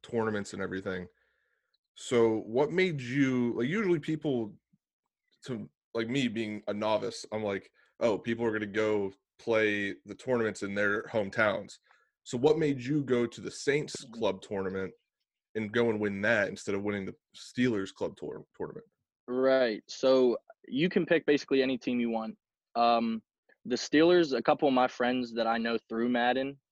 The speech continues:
Speaker 2: they, they picked Steelers. So I would, I really didn't wanna play them. I didn't, I didn't wanna knock out one of my friends or vice versa, obviously. And so I went, I just went to Saints because it was one I knew,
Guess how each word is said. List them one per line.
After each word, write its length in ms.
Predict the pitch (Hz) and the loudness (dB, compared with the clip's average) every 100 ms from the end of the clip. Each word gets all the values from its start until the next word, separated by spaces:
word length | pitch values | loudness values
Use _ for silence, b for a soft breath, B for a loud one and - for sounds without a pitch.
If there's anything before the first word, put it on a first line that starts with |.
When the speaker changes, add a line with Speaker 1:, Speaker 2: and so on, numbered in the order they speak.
| _ _ _ - | _ _ _ -4
Speaker 2:
they, 320 | 113 131 123 | 2 4 2
they 260 | 110 120 131 | 0 0 2
picked 280 | - 139 | 0 -2
Steelers. 480 | - - 143 151 151 | -4 0 4 4 0
So 320 | - 131 120 | -4 -2 0
I 220 | 113 120 127 | 0 2 4
would, 280 | 127 117 107 | 2 0 -4
I 120 | 120 131 | 2 2
really 320 | 123 127 120 | 2 2 2
didn't 320 | 120 117 95 | -2 -6 -6
wanna 180 | 117 113 | -6 -6
play 240 | - 113 | -6 -6
them. 300 | 120 127 131 131 _ - | -4 -4 -6 -12 _ -2
I 60 | |
didn't, 180 | 131 120 | 0 0
I 100 | 120 | 0
didn't 200 | 123 123 | 0 0
wanna 140 | 120 113 | 0 2
knock 260 | 117 110 | 2 2
out 160 | 113 104 | 0 0
one 80 | 110 | -4
of 40 | |
my 120 | 104 | -8
friends 360 | - 107 110 95 | -8 -8 -8 -8
or 140 | 104 | -8
vice 220 | 104 104 - | -8 -8 -8
versa, 260 | 110 - | -8 -6
obviously. 540 | 101 104 107 - 107 107 _ _ b b - | -8 -6 -10 -10 -12 -12 _ _ b b -6
And 120 | 117 | -2
so 200 | - 113 | 2 4
I 100 | 113 | 6
went, 260 | 131 127 - | 4 2 0
I 100 | 131 | 2
just 160 | 139 143 | 4 4
went 160 | 139 131 | 2 0
to 80 | |
Saints 300 | 120 127 123 - | 0 0 0 -2
because 280 | 117 117 113 | 0 0 0
it 40 | |
was 180 | 113 110 | 0 0
one 180 | 117 113 | 0 0
I 80 | |
knew, 320 | 113 117 117 | 0 0 0